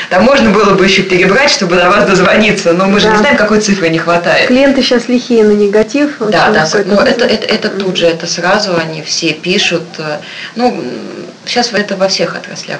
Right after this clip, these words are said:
Speaker 1: бизнеса,
Speaker 2: Мгм.
Speaker 1: потому что плохие отзывы у нас оставляются везде и сразу, а хороших отзывов от клиентов нужно слёзно просить. Ну, ведь, ну, мы же ведь хорошие, ну, оставьте, а на что?
Speaker 2: Ну что, ещё что-нибудь о школе автомаркетолога?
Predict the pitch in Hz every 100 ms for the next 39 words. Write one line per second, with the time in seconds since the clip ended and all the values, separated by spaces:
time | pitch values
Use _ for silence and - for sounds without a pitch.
0 | - 196 190 165 - 208 196 196 - -
1 | - 156 151 - - 160 165 170 156 151
2 | 147 - - - 156 - 151 156 156 -
3 | - 151 147 - - - - 208 214 214
4 | 156 143 - 160 175 165 - - - -
5 | - - 151 165 170 156 151 151 160 -
6 | 151 - - 156 - 160 - - - -
7 | - 175 175 175 190 196 196 170 - -
8 | 151 160 - 143 143 143 147 - 143 -
9 | 143 135 - - - 226 - - - -
10 | 262 277 - 254 262 254 277 254 254 262
11 | - 254 240 233 233 233 - - 247 220
12 | 214 208